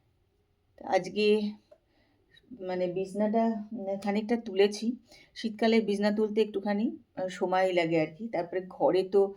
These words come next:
প্রচুর, আহ, মানে জামা কাপড় একদম অগোছালো হয়ে পড়েছিল, সেগুলো আজকে সব ভাঁজ টাজ করে নিয়েছি। এই দেখো না, তোমাদের দেখাই, দাঁড়াও, সোফার ওপরে দেখো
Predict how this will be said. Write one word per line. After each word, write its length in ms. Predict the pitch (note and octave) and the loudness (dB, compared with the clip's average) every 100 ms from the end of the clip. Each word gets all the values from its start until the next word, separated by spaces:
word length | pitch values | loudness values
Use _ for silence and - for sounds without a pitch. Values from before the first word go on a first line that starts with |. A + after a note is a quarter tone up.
| - - - - | -12 -20 -4 4
প্রচুর, 560 | G#3+ G#3 B3 A#3 G3+ | 4 6 4 4 2
আহ, 100 | F#3 | 2
মানে 200 | F3+ F3+ | 2 2
জামা 260 | F3+ F#3+ G3+ | 6 8 8
কাপড় 380 | G#3 G#3 G#3+ G#3+ | 6 6 6 6
একদম 340 | G3+ - G#3 | 6 4 8
অগোছালো 500 | G3 F3+ G3 G#3+ G#3 | 8 8 4 4 4
হয়ে 160 | G#3+ G3 | 6 4
পড়েছিল, 440 | - F3+ F#3 G3 G#3+ - - _ - | 2 2 2 0 0 -2 -12 _ -6
সেগুলো 300 | F#3 F3+ F#3+ | -4 2 6
আজকে 220 | F#3 F#3 | 6 4
সব 160 | F#3+ F#3+ | 0 2
ভাঁজ 200 | F3+ E3+ - | 2 -2 2
টাজ 240 | F3 F3 | 0 0
করে 260 | - F3 F#3 | 0 2 2
নিয়েছি। 380 | F3 F3+ F3 B3+ D4 - _ _ _ - | 0 -4 -2 -2 -2 -6 _ _ _ -12
এই 120 | F3 | -6
দেখো 280 | D#3+ D#3+ F3 | -4 -4 -8
না, 80 | F3 | -6
তোমাদের 380 | F3 F3 F#3 | -4 0 2
দেখাই, 340 | E3 D#3+ E3 F3 | 2 0 2 2
দাঁড়াও, 300 | E3 E3+ F3+ | 2 0 -2
সোফার 540 | - - E3 F#3+ F3+ | -2 0 0 2 2
ওপরে 340 | F3+ F3 E3 E3 | 2 2 0 0
দেখো 380 | D#3 E3 D#3+ | -4 -8 -12